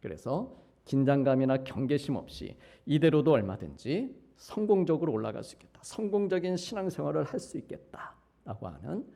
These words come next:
네, 착각에 빠진 것입니다. 그러나 마침내 배는, 네, 멈추었고, 네, 그 다음에는 하류로, 어,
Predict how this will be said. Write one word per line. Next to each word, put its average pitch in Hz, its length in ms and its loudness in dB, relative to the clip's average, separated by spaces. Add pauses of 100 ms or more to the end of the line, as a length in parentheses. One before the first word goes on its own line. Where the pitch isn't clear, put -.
(160)
네, - 160 -20
착각에 139 440 -14
빠진 139 300 -2
것입니다. - 560 -12 (420)
그러나 104 460 -4 (360)
마침내 131 440 -2
배는, 110 460 -4 (240)
네, 90 140 -12
멈추었고, - 760 -4 (200)
네, 76 160 -18
그 - 100 -20
다음에는 107 560 -8 (240)
하류로, 165 720 -8
어, - 160 -16